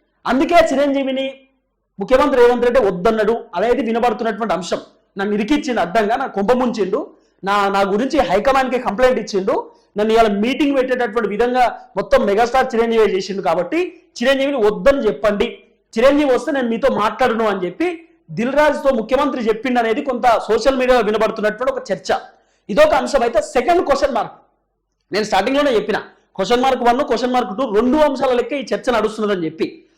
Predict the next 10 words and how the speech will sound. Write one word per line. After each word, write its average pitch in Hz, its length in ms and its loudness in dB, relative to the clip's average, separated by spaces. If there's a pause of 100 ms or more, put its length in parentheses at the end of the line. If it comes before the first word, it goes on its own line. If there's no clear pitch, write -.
(200)
రెండో 254 260 2
అంశం 294 320 2
వచ్చేసి 240 600 -2 (500)
ముఖ్యమంత్రి 285 540 0
రేవంత్ 247 320 6
రెడ్డికి 254 500 -4 (880)
చిరంజీవికి 277 760 0 (220)
మంచి 240 260 -2
సత్సంబంధం 247 540 0
ఉన్నది. 208 420 -2